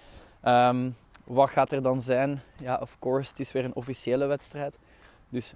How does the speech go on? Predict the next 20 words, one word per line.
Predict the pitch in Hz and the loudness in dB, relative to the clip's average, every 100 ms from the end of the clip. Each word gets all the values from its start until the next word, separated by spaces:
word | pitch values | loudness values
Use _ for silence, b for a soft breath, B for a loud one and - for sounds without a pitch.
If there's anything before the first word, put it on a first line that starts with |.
| - | -14
veel | 107 123 127 | -2 2 4
deelnemers, | 127 127 135 131 131 - - - | 2 0 0 -4 -6 -10 -12 -14
meer | 127 120 127 | -8 -4 -4
volk. | 123 120 131 - B B B B - | -2 -2 -2 -8 B B B B -6
Ehm, | 123 120 120 117 | 0 2 2 0
en | - 123 | -4 -2
uiteraard | 123 123 127 123 - | -2 0 0 0 -2
gaan | 120 110 | -6 -4
wij | 113 120 | -2 -2
ook | 120 123 | -4 -6
weer | 117 - | -8 -6
next | 117 120 - - | -6 -6 -4 0
level | 110 120 | 0 0
gaan, | 117 113 113 - b b b - | -4 -4 -6 -10 b b b -6
again, | 120 120 117 120 - - | -2 2 2 0 -8 -16
voor | 110 120 117 113 | -4 0 0 0
de, | 117 107 110 - B B B B B - | 0 2 0 -2 B B B B B -16
voor | 113 127 123 | -4 0 0
de | 120 | 2
vijfentwintigste. | 117 113 120 127 131 131 - 139 | 2 2 -2 -2 -2 -2 -4 -8